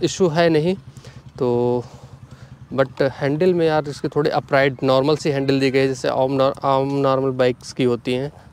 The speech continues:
थोड़ी सी अपराइट दी गई। बाकी आपको यहाँ पे रेड कलर का एक आपको हीरो इसमें ये भी देता है, हैजार्ड, हैजार्ड भी दिया गया है, जो कि आपको अलग से नहीं दिखाना पड़ा। और सबसे अच्छी बात जो हीरो ने आपको दी है,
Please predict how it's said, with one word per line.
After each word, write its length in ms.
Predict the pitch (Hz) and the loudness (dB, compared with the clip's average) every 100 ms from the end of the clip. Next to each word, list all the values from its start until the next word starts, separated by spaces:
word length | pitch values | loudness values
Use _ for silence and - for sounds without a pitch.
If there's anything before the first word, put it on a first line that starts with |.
| - | -8
थोड़ी 120 | 123 | -6
सी 160 | 123 - | -4 -4
अपराइट 360 | 135 135 120 | -4 -2 -2
दी 160 | 123 120 | -2 -2
गई। 120 | 131 | -2
बाकी 320 | 123 120 127 | 0 -2 0
आपको 220 | 127 117 131 | -2 0 -4
यहाँ 180 | 131 | -4
पे 140 | 123 131 | -2 0
रेड 180 | 131 127 | -2 0
कलर 240 | 131 131 | -2 0
का 200 | 139 151 - - - - - - | -2 -6 -8 -20 -20 -20 -16 -6
एक 240 | 143 - | -6 0
आपको 420 | 123 - - 151 - - - | 0 0 -2 -4 -4 -12 -12
हीरो 340 | 123 139 160 | -6 -2 2
इसमें 300 | 175 156 175 | 2 2 0
ये 100 | 165 | 2
भी 140 | 160 165 | 2 2
देता 260 | 143 151 | 0 0
है, 220 | 151 143 | 0 0
हैजार्ड, 420 | 135 135 135 123 113 - - - - - - | 0 2 2 2 -2 -14 -20 -20 -20 -18 -10
हैजार्ड 320 | 120 123 139 | -4 -2 0
भी 100 | 139 | 0
दिया 180 | 131 131 | 2 2
गया 140 | 127 | 2
है, 140 | 135 165 | 0 0
जो 120 | 143 | -2
कि 140 | 123 | 0
आपको 220 | 135 - 135 | 0 2 -2
अलग 160 | 147 | -2
से 120 | - | -2
नहीं 100 | 143 | 0
दिखाना 260 | 131 135 131 | 0 -2 -6
पड़ा। 200 | 131 151 | -4 -4
और 60 | 151 | -2
सबसे 360 | - - 196 | -6 -6 -4
अच्छी 480 | - 151 - - 190 | -2 -4 -6 0 2
बात 200 | 123 117 - - - - | 2 -2 -8 -20 -18 -4
जो 100 | 135 | 0
हीरो 240 | 135 139 147 | 2 2 2
ने 120 | 147 | 2
आपको 280 | 139 139 135 | 0 -2 -4
दी 240 | 131 135 | -2 -2
है, 220 | 135 139 | -2 -4